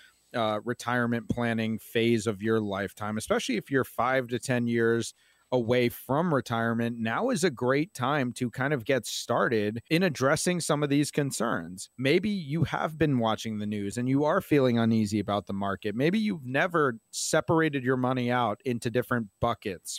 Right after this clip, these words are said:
for short, intermediate, long term. This is why now is a great time to pick up the phone and give us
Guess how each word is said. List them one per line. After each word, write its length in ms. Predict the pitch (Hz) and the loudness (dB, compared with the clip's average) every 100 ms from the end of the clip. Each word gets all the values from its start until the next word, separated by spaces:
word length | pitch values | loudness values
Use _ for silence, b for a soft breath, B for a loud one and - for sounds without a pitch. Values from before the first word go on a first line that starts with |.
| - | -4
for 300 | 120 113 107 B B B | 0 0 0 B B B
short, 480 | - - 143 135 - - | -4 2 4 4 0 -4
intermediate, 600 | 131 127 123 120 113 - | -2 0 2 2 0 -2
long 340 | 117 117 110 | 0 0 -2
term. 500 | - 165 147 98 104 b b b _ | -2 -2 -2 -4 -8 b b b _
This 300 | 117 123 208 | -4 -2 0
is 140 | 226 - | 0 0
why 140 | 196 | 0
now 280 | 135 135 156 | 2 2 2
is 100 | 135 | 0
a 60 | |
great 260 | 120 131 131 | 0 0 0
time 280 | 135 127 127 | 0 0 0
to 60 | 113 | -2
pick 260 | 135 135 | -2 0
up 140 | 123 - | -2 -2
the 100 | 127 | -4
phone 460 | - 117 113 113 b b b - | 0 0 0 -2 b b b -2
and 220 | 127 104 | -2 0
give 180 | 127 127 | 0 2
us 220 | 127 | 0